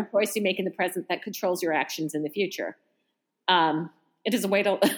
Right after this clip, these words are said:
<laughs> to lock in future behavior and bind you to good habits and restrict you from bad ones. It also happened in Young Frankenstein when the doctor locked himself in the, in the cage with the monster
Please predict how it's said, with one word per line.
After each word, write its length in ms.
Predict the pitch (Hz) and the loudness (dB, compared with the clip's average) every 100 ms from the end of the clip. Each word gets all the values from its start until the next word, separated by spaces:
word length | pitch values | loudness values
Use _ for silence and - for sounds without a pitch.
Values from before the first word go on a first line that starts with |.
| 226 | -2
<laughs> 40 | 220 | 0
to 100 | 220 | 0
lock 380 | 180 180 196 190 | 4 2 2 0
in 100 | 196 | 0
future 280 | 185 - | -2 -2
behavior 440 | 175 175 170 160 139 | -2 -2 -2 -2 -2
and 160 | 165 | -2
bind 280 | 175 160 175 | 0 0 0
you 80 | 170 | -2
to 60 | 175 | -2
good 180 | 175 | -4
habits 480 | 175 156 156 151 - | -2 -4 -4 -6 -8
and 80 | 165 | -6
restrict 380 | 160 - 160 - | -6 -4 -6 -6
you 80 | 147 | -6
from 160 | 147 | -4
bad 240 | 143 131 - | -2 -4 -4
ones. 260 | 117 110 - - - - - | -10 -12 -16 -20 -20 -18 0
It 120 | 240 | 4
also 360 | 294 - 392 302 | 6 6 4 4
happened 500 | 254 254 240 240 233 | 4 2 2 2 2
in 160 | 226 | 2
Young 220 | 214 220 214 | 2 0 0
Frankenstein 800 | 240 302 226 196 156 98 95 160 _ _ _ _ _ _ _ | 0 0 -2 -2 -4 -4 -6 -16 _ _ _ _ _ _ _
when 640 | 214 208 202 190 202 202 - _ - | 2 4 6 4 0 -4 -8 _ -4
the 140 | 196 | 0
doctor 500 | 190 190 190 - 190 | 4 4 2 0 0
locked 280 | 180 175 - | 2 2 2
himself 400 | 180 180 202 190 - - _ | -4 0 2 0 -4 -20 _
in 160 | 202 185 | -2 2
the, 320 | 170 165 185 - | 2 0 -2 -4
in 100 | 190 | -2
the 100 | 170 | 0
cage 360 | 190 190 185 185 | 0 -2 -2 -4
with 140 | 180 | -4
the 60 | 175 | -2
monster 640 | 175 208 226 - 117 | -2 -2 -4 -4 -6